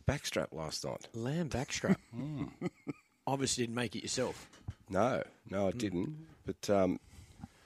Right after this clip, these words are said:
Speaker 1: no, I was. I had a, a wonderful night. I watched a bit of telly.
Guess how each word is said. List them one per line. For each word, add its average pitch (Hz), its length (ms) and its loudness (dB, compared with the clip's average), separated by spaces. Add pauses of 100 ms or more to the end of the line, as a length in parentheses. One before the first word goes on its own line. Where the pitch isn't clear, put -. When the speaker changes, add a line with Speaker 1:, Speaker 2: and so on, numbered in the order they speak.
Speaker 1:
no, 123 380 10
I 120 40 10
was. 113 300 4
I 117 240 10
had 107 160 8
a, 92 80 6 (220)
a 98 120 2
wonderful 107 440 4
night. 123 280 2
I 120 40 -4
watched 113 240 -2
a 87 40 -12
bit 85 120 0
of 82 100 -4
telly. 131 340 0